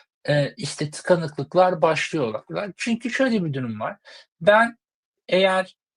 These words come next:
tek bir çizgiyle elimi hiç kaldırmadan bir kalem, bir kare çizmeye çalışırsam ve onu tekrar edersem, birinci yaptığımdan görüntü olarak daha derin bir şey bulmuş olurum. Şüphesiz ki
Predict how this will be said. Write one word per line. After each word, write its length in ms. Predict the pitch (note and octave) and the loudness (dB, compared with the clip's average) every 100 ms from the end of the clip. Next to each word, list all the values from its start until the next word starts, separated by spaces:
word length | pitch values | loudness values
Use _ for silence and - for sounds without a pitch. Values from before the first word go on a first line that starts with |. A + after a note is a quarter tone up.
| _ _ _ _ | _ _ _ _
tek 320 | C4 A#3+ - | -2 -2 -2
bir 140 | G3 | -2
çizgiyle 840 | - F3+ D#3+ E3 F3 D#3 D3 C#3+ - _ _ _ _ _ _ _ _ _ _ _ _ _ _ _ _ _ _ | -2 -8 -8 -6 -4 -2 -2 -4 -10 _ _ _ _ _ _ _ _ _ _ _ _ _ _ _ _ _ _
elimi 340 | D#3+ F3 F#3+ F3+ | -6 -4 -4 -4
hiç 180 | - | -8
kaldırmadan 920 | - F3+ F3 F3 F3 D#3+ D#3 D3+ A#3 G#3 | 2 4 4 2 0 0 0 -2 -4 -8
bir 160 | D#3 | -8
kalem, 460 | - D#3+ D#3+ D#3 D3 _ _ _ _ _ - | -4 -2 0 -4 -8 _ _ _ _ _ -6
bir 220 | D3+ D3 | -6 -2
kare 280 | - E3 D#3+ | 2 2 2
çizmeye 440 | - C3+ B2+ A2+ | -2 -4 -4 -6
çalışırsam 800 | A2 A2+ G#2 - F#2 - G#2+ D#3+ - _ _ _ _ _ _ | -6 -10 -10 -10 -12 -8 -8 -8 -14 _ _ _ _ _ _
ve 60 | D#3+ | 0
onu 300 | D3+ E3 F3+ | 2 4 2
tekrar 520 | - E3 D3+ D#3+ D3+ | 2 -2 4 4 4
edersem, 720 | D3 D3 D3+ C3 - C3 A3 - E3+ | 2 2 4 2 2 -4 -6 -6 -2
birinci 340 | F3 F#3+ G#3+ | 0 0 2
yaptığımdan 800 | G3+ F3 - - D#3 E3 G3+ G#3 _ _ C#3 | 4 4 0 -6 -2 0 -2 -4 _ _ -2
görüntü 420 | D3+ E3 E3 F#3+ | 0 0 2 4
olarak 420 | E3+ E3 F#3 C#3+ | 4 2 -2 2
daha 380 | D#3 E3 F#3 - _ _ _ _ | 2 4 0 -2 _ _ _ _
derin 440 | B2+ C3 E3 F3+ D#3+ | -4 0 2 2 0
bir 80 | C#3 | -4
şey 300 | - B2 A2 | -6 -8 -8
bulmuş 320 | G#2 F#2+ G#2 | -10 -10 -12
olurum. 240 | F#2+ G2+ | -12 -14
Şüphesiz 600 | - - G3 A3 F#3+ D#3+ - | -10 -6 -2 -2 -2 -6 -8
ki 240 | A2+ | -10